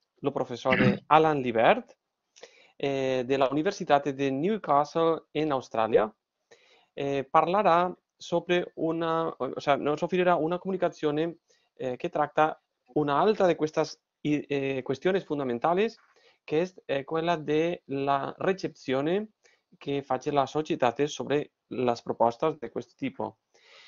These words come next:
Eh, nos parlará concretamente sobre reacciones positivas o negativas que han avuto en la literatura lingüística, dunque en, en, en, en libros o revistas, eh, de, de las, la ciencia, eh, lingüística,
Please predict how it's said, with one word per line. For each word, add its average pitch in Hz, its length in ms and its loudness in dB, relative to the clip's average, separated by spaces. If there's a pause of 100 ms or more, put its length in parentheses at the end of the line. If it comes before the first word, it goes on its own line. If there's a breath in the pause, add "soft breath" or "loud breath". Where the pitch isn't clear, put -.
(260 soft breath)
Eh, 139 140 0
nos 233 140 0
parlará 175 280 4
concretamente 170 480 -2
sobre 143 220 2
reacciones 180 880 0
positivas 185 840 2
o 131 120 0
negativas 170 760 0 (360 soft breath)
que 170 100 -2
han 190 120 0
avuto 175 680 2
en 135 180 -2
la 131 120 2
literatura 127 440 0
lingüística, 196 880 -2
dunque 139 520 -2
en, 120 280 -2
en, 113 360 -4
en, 113 240 -4
en 110 180 -6
libros 170 440 2
o 127 180 0
revistas, 135 600 0 (280 loud breath)
eh, 120 400 -2
de, 117 220 0
de 113 420 0
las, 117 340 -4
la 120 160 -2
ciencia, 135 600 0 (260)
eh, 113 240 -2
lingüística, 175 560 -2